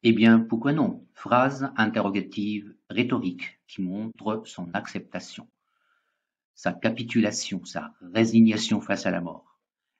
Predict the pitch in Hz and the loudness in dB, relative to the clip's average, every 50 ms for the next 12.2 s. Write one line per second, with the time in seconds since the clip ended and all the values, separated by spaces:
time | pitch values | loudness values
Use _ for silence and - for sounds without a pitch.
0 | - - 107 113 107 110 131 151 180 185 180 - 151 139 139 127 131 127 131 139 | -2 0 0 0 2 2 2 4 4 2 2 2 0 0 2 2 2 2 2 0
1 | 127 123 123 117 120 120 110 113 110 110 117 147 165 - - 117 117 113 117 110 | 2 2 2 2 2 0 0 0 0 0 0 -2 -4 -4 -4 -2 0 2 2 2
2 | 110 110 - 110 - - - 104 95 95 95 95 117 143 165 170 160 143 113 98 | 2 0 -2 -4 -6 -4 -4 -4 -2 -2 -4 -6 -8 -8 -8 -10 -10 -10 -12 -10
3 | 98 95 101 107 113 113 113 117 113 101 95 98 95 - 107 113 - 104 92 92 | -12 -12 -6 0 2 2 4 4 2 0 0 -2 -4 -4 -4 -4 -2 -2 -2 -2
4 | 87 95 95 92 113 135 160 170 160 123 104 101 - 127 135 160 170 147 113 95 | -2 -2 -4 -4 -4 -6 -6 -6 -4 -2 -2 -2 0 0 0 0 0 -2 -2 -4
5 | - - - - 101 98 - - - 131 - - - 107 107 104 101 95 95 90 | -6 -6 -6 -8 -8 -8 -10 -12 -10 -10 -10 -8 -8 -8 -6 -6 -4 -4 -2 -2
6 | 87 90 101 127 147 147 123 90 90 - 92 92 - 95 92 - - - 120 113 | -2 -2 -4 -6 -6 -8 -10 -10 -10 -8 -8 -10 -8 -8 -10 -10 -8 -8 -8 -6
7 | - - - 117 113 - _ - - 87 - 104 104 92 92 110 113 - _ _ | -8 -8 -8 -8 -10 -10 _ -10 -8 -4 -2 0 0 2 2 0 -2 -6 _ _
8 | _ _ _ _ _ _ _ _ _ _ _ _ _ _ _ _ _ - 120 113 | _ _ _ _ _ _ _ _ _ _ _ _ _ _ _ _ _ -4 -2 -2
9 | 113 _ - - 117 113 113 - - 101 90 90 90 - - _ _ _ _ _ | -2 _ -4 -2 -2 -2 -2 -2 -6 -6 -6 -6 -10 -14 -18 _ _ _ _ _
10 | - 208 202 180 - - 156 113 95 107 110 127 135 - - 101 92 - - 131 | -4 -2 -2 -2 0 0 -2 0 0 -2 -2 -2 -4 -4 -6 -6 -6 -4 -4 -4
11 | - - 113 107 104 - - 117 113 107 104 101 - - - - - 104 - - | -4 -2 -4 -6 -6 -4 -4 -4 -2 -2 -4 -6 -8 -8 -8 -8 -8 -10 -10 -10
12 | - 107 107 - | -12 -12 -12 -14